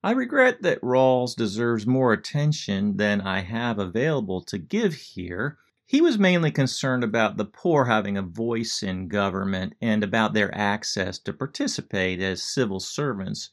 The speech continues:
and with equal opportunity generally. He wasn't an egalitarian.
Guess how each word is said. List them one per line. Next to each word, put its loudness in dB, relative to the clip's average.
and -2
with 4
equal 4
opportunity 2
generally. -2
He -2
wasn't 4
an 2
egalitarian. 0